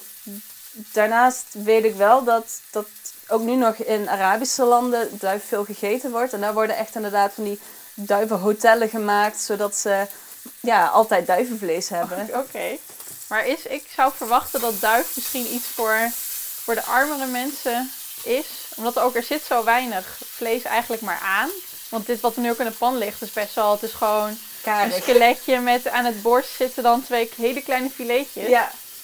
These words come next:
Speaker 1: Ja, het is niet alsof je een drumstick, eh,
Speaker 2: Nee.
Speaker 1: kunt te pakken krijgt. Ehm, heel apart is dat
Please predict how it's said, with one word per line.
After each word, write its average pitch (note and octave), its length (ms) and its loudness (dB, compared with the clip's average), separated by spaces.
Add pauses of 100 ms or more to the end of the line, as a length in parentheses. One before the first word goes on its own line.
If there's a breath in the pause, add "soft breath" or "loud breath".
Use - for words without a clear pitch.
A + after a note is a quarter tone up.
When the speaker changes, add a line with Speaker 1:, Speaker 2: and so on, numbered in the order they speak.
(160)
Speaker 1:
Ja, B3 200 6
het A3 120 0
is A3+ 100 -6
niet G#3+ 100 -4
alsof A3+ 220 -6
je B3 60 -4
een A3+ 80 -2
drumstick, A#3 560 -2
eh, G3 240 0
Speaker 2:
Nee. A3 280 2
Speaker 1:
kunt G#3+ 120 -2
te - 60 -16
pakken G#3+ 360 -4
krijgt. G3+ 280 -6 (580 loud breath)
Ehm, C#4 200 0 (1400)
heel B3 280 4
apart C4 360 6
is D#4 140 0
dat C4+ 140 2